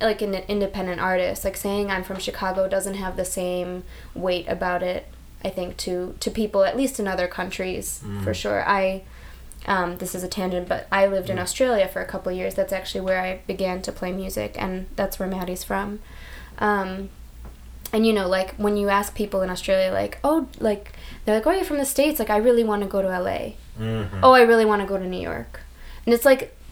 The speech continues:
Speaker 1: I, I, nobody I know comes here and goes to Chicago,
Speaker 2: Mm.
Speaker 1: unless, like, now that we live here, we're like, "Come visit us,"
Speaker 2: Right.
Speaker 1: you know? And, and they come and, and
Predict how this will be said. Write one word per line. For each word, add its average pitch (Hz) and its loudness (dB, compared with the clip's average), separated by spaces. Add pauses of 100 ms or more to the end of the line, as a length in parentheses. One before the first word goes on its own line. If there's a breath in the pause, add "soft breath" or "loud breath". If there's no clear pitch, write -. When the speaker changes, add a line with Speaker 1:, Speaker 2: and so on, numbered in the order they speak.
(100)
Speaker 1:
I, 220 8 (260)
I, - 2
nobody 226 6
I 196 2
know 175 -2
comes 190 -4
here - -4
and - -8
goes - -6
to - -8
Chicago, - -6
Speaker 2:
Mm. - 0
Speaker 1:
unless, 214 0
like, 190 -2 (180)
now 190 0
that 190 -4
we 196 -6
live - -8
here, - -8
we're 110 -4
like, 107 -6
"Come 196 -6
visit 202 -6
us," 196 -2
Speaker 2:
Right. 208 2
Speaker 1:
you 220 2
know? 202 0 (400 loud breath)
And, 220 4 (100)
and 220 4
they 208 6
come 233 6
and, 202 0
and 196 -2